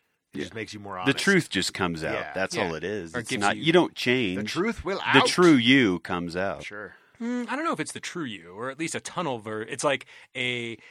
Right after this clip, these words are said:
Speaker 3: narrowed version of you. Like, certainly there's impulses, but, like, I think people are more than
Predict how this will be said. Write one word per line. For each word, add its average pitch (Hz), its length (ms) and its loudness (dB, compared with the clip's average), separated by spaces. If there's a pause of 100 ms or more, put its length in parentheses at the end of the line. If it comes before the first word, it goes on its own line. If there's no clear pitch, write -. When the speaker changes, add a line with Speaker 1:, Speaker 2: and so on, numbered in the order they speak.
(100)
Speaker 3:
narrowed 120 880 -2
version 101 720 -8
of 92 220 -18
you. 82 560 -18
Like, 95 160 -14
certainly 123 500 -4 (320)
there's 110 180 -4
impulses, 92 640 -8
but, 123 140 -14
like, 117 220 -10 (160)
I - 60 -16
think 110 200 -10
people 95 260 -14
are 85 240 -16 (560)
more 95 340 -14
than 87 340 -16